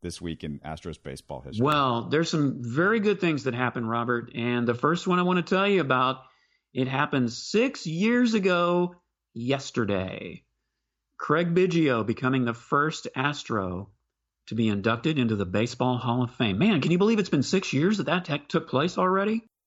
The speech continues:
Speaker 1: I tell you what, that was one of the coolest things to see all of those Astros fans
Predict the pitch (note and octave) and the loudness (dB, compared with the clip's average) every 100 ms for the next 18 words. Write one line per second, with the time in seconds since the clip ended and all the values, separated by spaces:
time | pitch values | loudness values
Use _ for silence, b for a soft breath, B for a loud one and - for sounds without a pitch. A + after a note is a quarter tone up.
0 | - A#2+ D#3+ D3+ C#3+ C3+ A2 A#2 A#2+ C#3 | -4 -2 2 2 4 2 2 2 0 0
1 | - A#2+ C3 A2 G#2 - A#2 A#2+ A#2 - | -2 0 2 2 -2 -2 0 0 -2 -2
2 | G#2+ G2+ G2+ G2 - - b b _ G#2+ | 0 0 -2 -4 -8 -16 b b _ -6
3 | - A2+ G#2 - F#2+ A2+ B2+ A#2+ A#2 A2 | -2 -2 -2 0 0 2 0 0 0 0
4 | G2+ G2 - G2+ E2 E2 - E2 D#2 D#2 | 0 0 -2 -4 -6 -6 -8 -8 -6 -8
5 | D2+ | -10